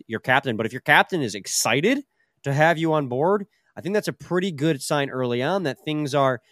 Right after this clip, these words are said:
I wouldn't say click. I'm not gonna read too much into it and be like, "Oh, it's gonna be a great season." But if the captain's liking it and the captain seems like he's having fun and excited,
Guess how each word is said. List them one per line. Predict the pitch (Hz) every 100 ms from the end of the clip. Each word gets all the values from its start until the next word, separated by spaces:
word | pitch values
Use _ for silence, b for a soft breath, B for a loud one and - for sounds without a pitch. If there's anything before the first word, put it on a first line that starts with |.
| _ -
I | 196
wouldn't | 226 151
say | 156 117
click. | - 147
I'm | 139
not | 160
gonna | 151 117
read | 127
too | - 131
much | 110
into | 117 110 104
it |
and | 104
be | 107
like, | 101 123
"Oh, | 175 226 208
it's | 196 -
gonna | 139 147
be | 143 160
a |
great | 135 160 165
season." | - 214 220 156 151 139 b b -
But |
if | 151
the | 165
captain's | - 214 214 190 165 143 _ _ _
liking | 143 185 185 160 123
it | 104 - _ _ _
and | 123
the | 127
captain | 175 165 151
seems | 135 165 151 139 131 - _ _ 139
like | 120
he's | 104
having | 127 113
fun | - 190 156 131 131
and | 110
excited, | 110 - 226 180 127 113